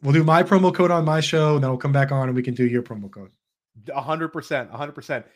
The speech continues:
Speaker 2: Everybody, uh, definitely check out First Class Fantasy tomorrow, three thirty Eastern time, uh, with Billy Muzio and I. And then Friday, I have Alan Seslowski on Dynasty Life. This is the, uh, the week to get it. Put a little extra time in on your lineup start sit decisions.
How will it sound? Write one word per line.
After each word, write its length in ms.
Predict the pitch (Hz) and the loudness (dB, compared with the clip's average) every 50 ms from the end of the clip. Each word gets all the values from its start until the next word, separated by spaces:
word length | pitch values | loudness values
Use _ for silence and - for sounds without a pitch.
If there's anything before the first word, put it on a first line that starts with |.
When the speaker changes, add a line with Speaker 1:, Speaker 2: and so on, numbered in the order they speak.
| _ _ _ _ - | _ _ _ _ -2
Speaker 2:
Everybody, 560 | 156 160 160 175 175 170 170 165 160 156 147 | -2 -2 0 -2 -4 -2 -2 -4 -4 -4 -4
uh, 200 | 147 143 143 135 | -2 0 0 0
definitely 380 | 139 - - 156 - 185 165 | -2 -4 -6 -8 -6 -8 -10
check 220 | 147 - 175 165 - | -8 -6 -6 -4 -2
out 200 | 165 156 151 - | -2 -4 -4 -6
First 180 | 165 156 - | -8 -10 -8
Class 180 | - 170 151 - | -6 -8 -8 -8
Fantasy 460 | - - 156 151 156 147 - 170 151 | -8 -10 -8 -8 -8 -10 -12 -14 -16
tomorrow, 460 | - - 151 143 139 143 147 147 147 | -14 -12 -8 -6 -4 -2 -2 -2 -2
three 200 | 147 147 151 151 | -4 -8 -12 -14
thirty 460 | 147 - 151 151 147 147 143 143 139 - _ _ _ _ | -10 -8 -6 -6 -6 -6 -8 -10 -12 -16 _ _ _ _
Eastern 380 | - 151 156 - - 151 147 135 | -18 -16 -16 -14 -12 -12 -12 -8
time, 360 | - 147 147 147 147 143 143 135 - _ _ _ _ - | -4 -2 -2 -2 -2 -4 -6 -10 -16 _ _ _ _ -4
uh, 160 | 123 131 127 123 | 0 0 0 0
with 160 | 139 135 - | -2 -8 -8
Billy 200 | - 147 143 143 | -8 -8 -8 -6
Muzio 420 | 135 139 143 139 117 139 139 139 139 | -6 -6 -8 -8 -6 -6 -6 -4 -4
and 100 | 139 135 | -4 -2
I. 340 | 135 135 135 135 131 127 _ _ _ _ - | -2 -2 -2 -2 -4 -8 _ _ _ _ -16
And 140 | 123 135 135 | -12 -10 -8
then 100 | 131 127 | -10 -10
Friday, 380 | - - 151 147 151 151 143 | -6 -2 0 0 0 2 0
I 60 | 135 | 0
have 100 | 131 123 | 0 -2
Alan 260 | 127 - 135 139 143 139 | -4 -8 -8 -8 -8 -8
Seslowski 720 | 139 - 123 - - 131 131 135 135 - - 139 131 104 | -12 -16 -16 -10 -6 -4 -4 -4 -4 -6 -10 -14 -14 -10
on 220 | 104 120 123 120 117 | -8 -8 -8 -6 -6
Dynasty 460 | 110 123 123 127 123 120 - - 123 | -4 -4 -2 -4 -6 -8 -12 -12 -10
Life. 360 | 120 131 147 151 160 156 - _ _ _ _ _ _ | -6 -4 -4 -2 -4 -6 -8 _ _ _ _ _ _
This 220 | 127 151 165 - 202 | -8 -8 -8 -8 -10
is 180 | 180 147 120 | -14 -12 -12
the, 220 | 127 147 156 156 151 | -12 -10 -6 -2 0
uh, 160 | 147 147 143 | 0 0 0
the 100 | 131 143 | -2 -4
week 240 | 131 151 165 - - | -8 -8 -10 -10 -12
to 80 | 135 | -12
get 220 | 120 127 139 139 123 | -6 -4 -2 -2 -2
it. 160 | 104 92 - | -4 -8 -10
Put 100 | 147 147 | -12 -10
a 40 | 151 | -8
little 80 | 151 151 | -6 -6
extra 240 | 147 - - 131 | -8 -8 -12 -14
time 300 | - - 151 147 147 151 | -8 -6 -6 -4 -4 -6
in 220 | 143 143 143 143 135 _ _ _ _ - | -6 -8 -8 -10 -12 _ _ _ _ -12
on 120 | - 127 123 | -10 -10 -8
your 120 | 123 123 | -8 -6
lineup 320 | 123 131 135 139 143 143 - | -4 -2 0 -2 -2 -4 -6
start 260 | - 160 139 139 - | -8 -8 -8 -8 -8
sit 160 | - 143 - | -12 -14 -14
decisions. 640 | - 123 - - 143 135 127 143 135 135 123 - - | -14 -16 -12 -10 -10 -8 -8 -10 -12 -12 -14 -18 -20